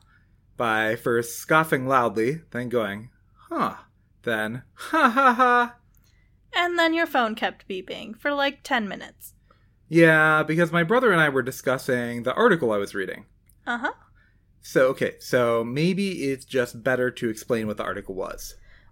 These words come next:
Speaker 2: Well, since you made me read it anyway, how about I read the article title?
Speaker 1: Okay, sounds good.
Speaker 2: So here it is.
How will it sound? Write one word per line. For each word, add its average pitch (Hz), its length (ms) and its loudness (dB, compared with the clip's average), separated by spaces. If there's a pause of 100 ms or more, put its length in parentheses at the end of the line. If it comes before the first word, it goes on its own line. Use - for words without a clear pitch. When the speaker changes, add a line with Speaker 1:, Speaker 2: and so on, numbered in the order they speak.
Speaker 2:
Well, 277 80 -6
since 330 240 -2
you 269 80 -6
made 262 240 -4
me 294 120 -2
read 240 220 -6
it 262 240 -6
anyway, 196 560 -8
how 240 280 -4
about 220 480 -2
I 180 140 -6
read 190 340 -12
the 233 120 -4
article 233 340 -6
title? 330 480 -8 (420)
Speaker 1:
Okay, 190 300 0 (200)
sounds 135 380 -6
good. 123 320 -2 (340)
Speaker 2:
So - 180 -4
here 370 200 0
it 226 80 -4
is. - 260 -12